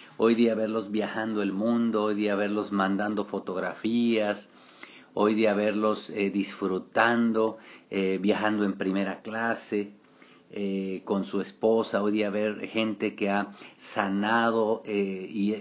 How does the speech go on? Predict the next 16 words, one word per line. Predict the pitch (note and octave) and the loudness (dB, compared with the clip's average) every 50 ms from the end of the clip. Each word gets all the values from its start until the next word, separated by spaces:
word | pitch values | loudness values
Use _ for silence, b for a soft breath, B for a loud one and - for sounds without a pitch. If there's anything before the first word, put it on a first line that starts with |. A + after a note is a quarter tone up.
| - - | -4 -2
fortalecido | - G#2+ G2+ F#2 F2+ - G#2 F#2+ F#2+ F#2+ F2+ E2+ - A#2+ A#2+ A#2+ A2+ G#2 | 0 0 0 0 -4 -6 -6 -6 -4 -6 -6 -4 -2 0 2 2 2 0
sus | - - G2+ F#2 | -2 -4 -4 -2
relaciones | F#2 G2 F#2 F#2 F2+ F2+ - - - A#2 A2+ A2+ A2+ A2 A2 G#2+ - - B B B B B B B _ | -2 -2 -2 -2 -4 -6 -6 -2 2 2 4 4 2 2 0 -2 -4 -8 B B B B B B B _
de | - G2 F#2 | 0 0 0
pareja, | - G2+ F#2+ F#2 G2+ A2 A2+ A#2 A2+ G#2+ - - G2+ G#2 G#2 B B B B B B B - | 0 -2 -2 0 0 2 2 2 0 0 -2 -2 -2 -2 -2 B B B B B B B -4
eh, | - G2+ G2+ G2 G2 - G2 - F#2+ - - - - - - - - - - - - - - - | -2 0 0 2 0 0 0 -2 -2 -4 -6 -10 -12 -12 -12 -12 -12 -14 -14 -12 -10 -10 -8 -2
sus | - A2+ | 0 0
relaciones | G2+ G2+ G2 F#2+ F#2 - A2+ G#2+ A#2 A2 G2 | 2 2 2 0 0 0 0 0 0 0 -2
de | G#2 F2+ | -4 -6
familia. | - G2+ F#2 F2+ G2 A2+ B2 A#2+ G#2+ F#2+ F2+ F2+ - - - _ _ _ _ B B B B B B B B _ | -6 -6 -6 -4 -2 -2 0 0 0 -2 -2 -4 -6 -10 -20 _ _ _ _ B B B B B B B B _
Hoy | G#2+ A2 A#2 A2+ | 2 2 4 4
día | A#2+ A#2+ A2+ G#2+ | 4 2 2 4
ver | A2 A2+ A2+ A2+ G#2+ | 2 2 2 2 0
a | G2+ G#2 G2+ G2 F#2 F#2 F#2 - F#2+ | 0 0 0 0 0 -2 -2 -4 -2
amigos, | G2+ G2 G2+ A#2 C3+ C#3 B2 A#2+ A#2 A2 - | 0 0 2 2 2 2 2 0 -2 -2 -2
colegas | - G2+ G2 G2 G#2+ A2+ A#2 A#2+ A2 A#2 A2+ A2 - - - | -2 -2 0 0 2 2 2 2 2 2 0 0 -2 -6 -12